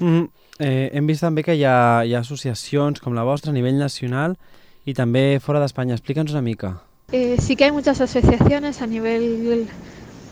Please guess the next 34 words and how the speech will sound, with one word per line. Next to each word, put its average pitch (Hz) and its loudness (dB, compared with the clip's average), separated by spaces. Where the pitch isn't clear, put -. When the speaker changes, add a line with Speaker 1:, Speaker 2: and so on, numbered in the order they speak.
Speaker 2:
España, 254 -2
también 220 -2
está 226 0
aces, 294 4
que, 202 -4
que, 220 -4
bueno, 214 -6
un 202 -8
poco 208 -6
se 220 -6
ubica 214 -4
en 196 -8
Madrid, 208 -6
¿no? 233 -8
Pero 196 -4
bueno, 190 -8
que, - -10
que 214 -4
es 196 -8
de 214 -4
toda 202 -2
España. 254 -4
Y, 208 -2
y, 233 0
bueno, 220 -2
después - -6
ahí 220 0
en 214 -6
el 220 -6
territorio, 226 -4
pues, 214 -8
eh, 185 -8
a 214 -6
partir 208 -2